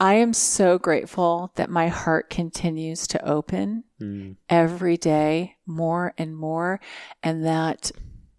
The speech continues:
Speaker 1: the relationship that I have with my significant other, I never knew was possible. I had
Speaker 2: Mm.
Speaker 1: no idea that I could be so close to another human being and feel that depth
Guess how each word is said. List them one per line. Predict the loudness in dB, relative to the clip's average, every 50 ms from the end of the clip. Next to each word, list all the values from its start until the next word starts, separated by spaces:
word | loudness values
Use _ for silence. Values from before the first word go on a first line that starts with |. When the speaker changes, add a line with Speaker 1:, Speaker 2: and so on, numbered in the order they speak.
| _ _ _ _ _ _ _ _ _ _ _ -2
Speaker 1:
the | -2 0
relationship | 2 2 2 4 4 2 2 0 -2 -2 -2 -2 -4 -2
that | 0 2 2
I | 2
have | 2 2 0 0
with | -2 -2
my | -2 -2
significant | -2 0 -2 -2 -2 -4 -4 -4 -4 -4 -4 -4 -4 -2
other, | -2 -2 -2 -2 -2 -2
I | -2 -4
never | -4 -6 -8 -4 -2 -2 -2 -2 -2 -6
knew | -6 -6 -6 -4
was | -4 -6 -4
possible. | -4 -2 -2 -2 -2 -2 -4 -4 -4 -4 -4 -6 -8 -4 0
I | 2
had | 2 2 0
Speaker 2:
Mm. | -2 -6 -4
Speaker 1:
no | -2 0 0 2 2 2
idea | 0 -2 -2 0 0 0 0 0 -2 -4 -6 _ _ _ _ _ _ _ _ _ _ _ _ _ _ _ _
that | 2 4 4
I | 4 2 2
could | 2 0 0
be | 0 -2
so | -2 -2 -2 0 0 0 0
close | -2 -2 0 0 2 2 0 -2
to | -4 -4 -4
another | -4 -4 -4 -6 -6
human | -6 -6 -6 -6 -8 -4
being | -4 -4 -4 -4 -6 -8 -8 -8
and | -8 -10 -10 -10
feel | -14 -14 -14 -14 -4 -2 0 2 2 2 0 -2
that | 0 0 0 0 0 0 -2 -4 -4 _ -10 -10 -10 _ _ _ _ _ _ _ _ _ _ _ _
depth | 2 2 2 2 0 -4 -12 -14 -14